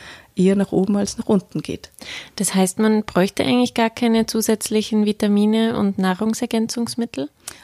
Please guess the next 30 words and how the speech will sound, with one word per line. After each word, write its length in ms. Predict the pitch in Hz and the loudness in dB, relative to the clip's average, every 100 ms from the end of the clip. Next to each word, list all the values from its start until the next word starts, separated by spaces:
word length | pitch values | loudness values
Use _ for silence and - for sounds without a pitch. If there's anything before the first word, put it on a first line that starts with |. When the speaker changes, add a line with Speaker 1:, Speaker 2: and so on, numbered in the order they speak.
| - | 0
Speaker 1:
Also 160 | 208 | 4
ich 100 | 233 | 6
würde 160 | 269 285 | 6 6
mich 120 | 254 | 4
schon 260 | - 247 277 | 4 4 4
an 140 | 226 | 4
die 100 | 226 | 4
Ratschläge 600 | 214 180 196 - 220 220 | 4 4 2 0 0 0
der 120 | 220 | 0
Medizinerinnen 840 | 208 202 196 - 226 220 214 208 196 | 0 0 -2 2 2 4 2 2 2
und 80 | 185 | 0
Mediziner 640 | 180 175 - 233 254 233 | -2 -6 -2 2 2 2
halten 320 | 220 226 247 | 0 0 2
in 100 | 240 | 2
der 120 | 226 | 2
Schwangerschaft, 800 | 220 220 233 247 - 233 - - - - - - - | 0 2 2 2 2 0 -2 -16 -20 -20 -20 -8 0
aber 220 | 190 196 | 2 2
generell 640 | - 175 269 269 247 240 | 2 4 4 6 4 2
eine 400 | - 190 196 196 196 _ - | 0 0 2 0 -2 _ 0
Mutter 640 | 202 233 - 294 294 - - - | 2 2 2 4 4 2 -6 -12
jetzt 420 | 196 185 185 - | -4 -4 -4 -4
im 140 | 226 | -4
Sommer, 540 | 202 190 190 254 285 254 | -2 -2 0 0 0 0
wenn 140 | 214 | -2
die 100 | 202 | 0
Erdbeerzeit, 680 | 202 - - 247 - 233 - | -2 0 0 0 2 0 0
die 60 | 220 | -2
Spargelzeit 880 | - 190 214 269 247 - 226 220 | 0 0 2 0 0 0 0 2
da 180 | 220 208 | 2 2
ist, 340 | - 226 - | 2 0 -2